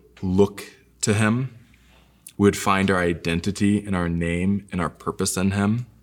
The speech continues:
Lord, I pray that we would go to him. For any who do not yet know Christ, that they would go to Christ, and for those who are in Christ, that they would live truly as you've made us to be in Christ.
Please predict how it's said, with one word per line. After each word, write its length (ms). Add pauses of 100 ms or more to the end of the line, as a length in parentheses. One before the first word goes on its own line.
(1000)
Lord, 140
I 20
pray 160
that 100
we 140
would 200
go 220
to 120
him. 300 (100)
For 120
any 180
who 140
do 100
not 300
yet 320
know 480 (160)
Christ, 500
that 120
they 120
would 240 (440)
go 180
to 80
Christ, 320
and 80
for 80
those 220
who 100
are 80
in 240
Christ, 340
that 120
they 80
would 160
live 220
truly 540
as 200
you've 180
made 200
us 260 (380)
to 80
be 240
in 120
Christ. 560